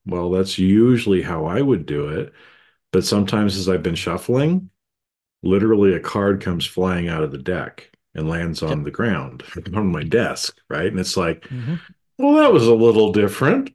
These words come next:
Speaker 1: Okay, I guess that's the card this time," right?
Speaker 2: That's right.
Speaker 1: And
Speaker 2: Mm-hmm.
Speaker 1: so even when we do things like that,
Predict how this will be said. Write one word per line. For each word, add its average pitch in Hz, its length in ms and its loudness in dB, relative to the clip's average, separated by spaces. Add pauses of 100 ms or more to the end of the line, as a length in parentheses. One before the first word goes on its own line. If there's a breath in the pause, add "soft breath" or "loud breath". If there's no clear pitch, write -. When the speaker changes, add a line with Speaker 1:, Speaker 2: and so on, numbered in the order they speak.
Speaker 1:
Okay, 117 840 4
I 98 160 -2
guess 110 300 2
that's 131 260 2
the 139 80 0
card 180 380 0
this 277 240 0
time," 160 400 -6
right? 87 280 -6 (220 loud breath)
Speaker 2:
That's 113 220 -10
right. 135 300 -6
Speaker 1:
And 117 120 0
Speaker 2:
Mm-hmm. - 20 -4
Speaker 1:
so 117 220 4
even 127 520 4
when 117 200 2
we 104 120 2
do 113 360 2
things 101 480 -2
like 82 320 -6
that, 78 420 -10